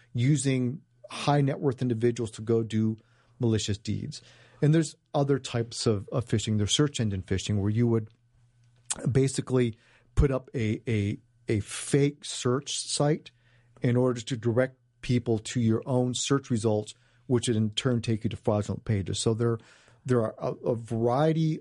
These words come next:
of different techniques around phishing, all of which has the intent of trying to extract information from you, do something that you wouldn't otherwise do, and or in a lot of cases, they're trying to install malware on your device of, of some type.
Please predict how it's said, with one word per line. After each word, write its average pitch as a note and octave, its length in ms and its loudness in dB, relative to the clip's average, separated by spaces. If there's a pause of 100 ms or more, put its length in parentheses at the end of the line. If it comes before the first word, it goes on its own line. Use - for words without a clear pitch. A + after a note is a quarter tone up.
(140)
of G2 160 -8
different B2+ 400 -2
techniques A#2+ 560 -2
around G2+ 440 0
phishing, D#3 500 0 (680)
all C#3+ 260 6
of C#3 80 0
which C#3 300 -2
has A#2+ 260 -2
the A#2 100 -2
intent A2 440 0
of G2+ 120 -6
trying A#2 320 0
to G#2+ 100 -4
extract - 600 -2
information B2 540 -2
from A#2 160 -2
you, G#2 240 2 (420)
do C#3+ 200 4
something C3 500 0
that G#2 200 -2
you A2+ 60 0
wouldn't B2 260 2
otherwise G#2 440 0
do, G#2+ 340 0
and C3 300 0
or A#2+ 480 2 (340)
in A#2 80 0
a A2+ 40 2
lot A#2+ 260 2
of C#3 60 -6
cases, A2+ 360 -2
they're G#2 120 -2
trying A#2 380 0
to G#2+ 300 0 (320)
install A2+ 460 0
malware A2 520 0
on G#2+ 220 -2
your G2 200 -2 (120)
device G#2 420 -2
of, G#2 100 -10 (120)
of A2+ 140 -6
some G2 180 -2
type. - 320 -6